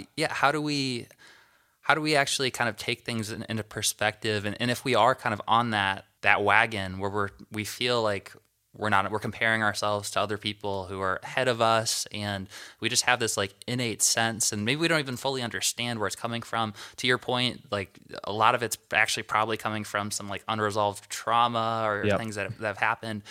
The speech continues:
Speaker 1: So, like, where, <laughs> where do we go to, to actually start to deal with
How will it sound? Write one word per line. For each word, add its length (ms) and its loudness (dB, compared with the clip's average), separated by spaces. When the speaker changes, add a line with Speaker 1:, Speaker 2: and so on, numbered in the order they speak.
Speaker 1:
So, 180 -4
like, 260 0
where, 260 2
<laughs> 120 -14
where 200 4
do 80 4
we 120 4
go 400 2
to, 500 2
to 140 0
actually 340 4
start 220 0
to 60 -6
deal 360 0
with 300 -6